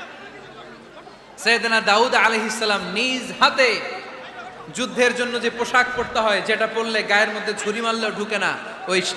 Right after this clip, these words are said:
শিরস্ত্রাণ বানিয়েছেন, নিজ হাতে তলোয়ার বানিয়েছেন, সুবহানাল্লাহ পড়েন। সাইয়েদনা মূসা আলাইহিস সালাম ছাগল চড়িয়েছেন।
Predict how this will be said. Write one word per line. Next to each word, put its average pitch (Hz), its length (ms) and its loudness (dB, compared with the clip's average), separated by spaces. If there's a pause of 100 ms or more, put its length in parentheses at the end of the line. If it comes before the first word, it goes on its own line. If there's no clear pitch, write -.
(120)
শিরস্ত্রাণ 214 680 6
বানিয়েছেন, 180 500 6 (540)
নিজ 202 280 4
হাতে 208 280 6
তলোয়ার 202 360 8
বানিয়েছেন, 175 420 2
সুবহানাল্লাহ 170 440 0
পড়েন। 123 200 0 (1200)
সাইয়েদনা 214 420 2
মূসা 233 380 2
আলাইহিস 214 480 4
সালাম 185 460 4
ছাগল 196 280 6
চড়িয়েছেন। 139 600 2